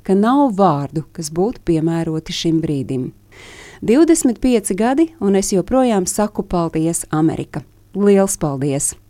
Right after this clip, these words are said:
No T V studijas Opra pēdējā raidījumā izgāja kājās stāvošu skatītāju aplausu pavadīta.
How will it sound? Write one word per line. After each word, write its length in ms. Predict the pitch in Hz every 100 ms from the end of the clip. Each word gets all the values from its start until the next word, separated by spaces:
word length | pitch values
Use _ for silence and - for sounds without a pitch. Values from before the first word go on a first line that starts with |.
| _ _
No 140 | - 160
T 180 | 170 170
V 120 | 165
studijas 500 | - 214 247 294 - -
Opra 380 | 185 233 - 294
pēdējā 460 | 277 233 214 202
raidījumā 580 | 196 202 208 190 180 185
izgāja 440 | 190 190 175 165 160 - -
kājās 460 | - 254 262 240 185
stāvošu 640 | - 180 175 175 175 175
skatītāju 680 | 165 185 185 180 165 147 156
aplausu 480 | 156 165 147 143 -
pavadīta. 640 | - 143 143 135 - -